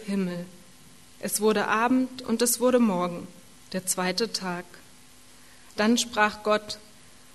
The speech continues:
"Das Wasser unterhalb des Himmels sammle sich an einem Ort,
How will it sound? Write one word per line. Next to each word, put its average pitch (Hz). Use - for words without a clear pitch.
"Das 220
Wasser 240
unterhalb 247
des 190
Himmels 247
sammle 214
sich 214
an 196
einem 240
Ort, 214